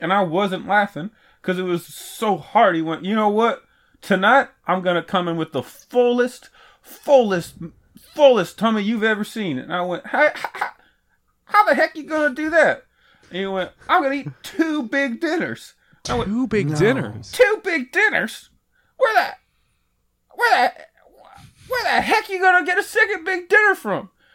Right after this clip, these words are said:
Speaker 1: And he went,
Speaker 3: Oh,
Speaker 1: "Oh,
Speaker 3: God.
Speaker 1: I'll just head to the graveyard.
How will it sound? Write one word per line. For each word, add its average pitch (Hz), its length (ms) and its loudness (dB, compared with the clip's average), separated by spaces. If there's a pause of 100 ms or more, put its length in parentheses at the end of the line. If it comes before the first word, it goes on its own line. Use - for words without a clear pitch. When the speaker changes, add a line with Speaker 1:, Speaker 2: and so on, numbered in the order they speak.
(220)
Speaker 1:
And - 120 -4
he 262 40 0
went, 139 200 2
Speaker 3:
Oh, - 120 12
Speaker 1:
"Oh, 220 60 4
Speaker 3:
God. 104 460 -12 (580)
Speaker 1:
I'll 370 160 6
just 415 180 -6
head - 280 4
to 311 120 -4
the 269 120 -4
graveyard. 214 840 -2